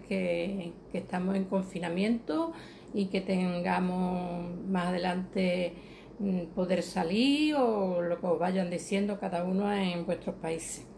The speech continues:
¿eh? Yo os deseo que tengáis mucha salud y que os cuidéis. Bueno, pues también vengo a hablaros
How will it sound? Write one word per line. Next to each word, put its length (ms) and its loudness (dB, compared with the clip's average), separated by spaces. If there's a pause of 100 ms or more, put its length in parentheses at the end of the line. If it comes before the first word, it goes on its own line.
(220)
¿eh? 240 2 (400)
Yo 180 4
os 60 2
deseo 380 0
que 60 -4
tengáis 400 -2
mucha 300 -2
salud 460 0 (600)
y 180 4
que 180 2
os 60 -4
cuidéis. 360 -2 (840)
Bueno, 240 -2 (140)
pues 200 2
también 580 4 (1200)
vengo 360 0
a 200 2 (580)
hablaros 600 2